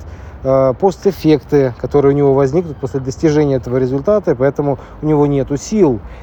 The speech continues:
нету сил это сделать, и он, ну, к примеру, знает, да, ну, если, к примеру, взять психологов. Очень много из психологов, которые говорят: "Ну да, да, вот надо, вот я щас учусь уже достаточно давно,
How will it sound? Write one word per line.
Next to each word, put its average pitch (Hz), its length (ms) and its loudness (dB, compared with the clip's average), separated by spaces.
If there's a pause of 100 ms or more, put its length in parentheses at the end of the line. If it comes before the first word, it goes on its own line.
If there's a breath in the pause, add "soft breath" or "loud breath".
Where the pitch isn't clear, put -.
нету 143 240 -2
сил 156 280 2
это 127 160 -2
сделать, 196 500 0
и 139 40 0
он, 156 180 0
ну, 156 80 -6
к - 40 -12
примеру, 143 320 0
знает, 131 360 -2
да, 131 120 -2
ну, 127 140 -4
если, 120 300 -6
к - 20 -16
примеру, 120 280 -4
взять 131 180 -2
психологов. 113 560 -6 (520 loud breath)
Очень 139 220 -4
много 170 220 2
из 139 60 -2
психологов, 226 500 -2
которые 151 400 2
говорят: 139 300 2
"Ну 240 160 -2
да, 175 260 2
да, 147 260 0
вот 123 220 -6
надо, 143 260 0
вот 131 140 -4
я 135 100 -2
щас 120 180 -10
учусь 196 340 -4
уже 127 160 -2
достаточно 127 460 -4
давно, 143 460 2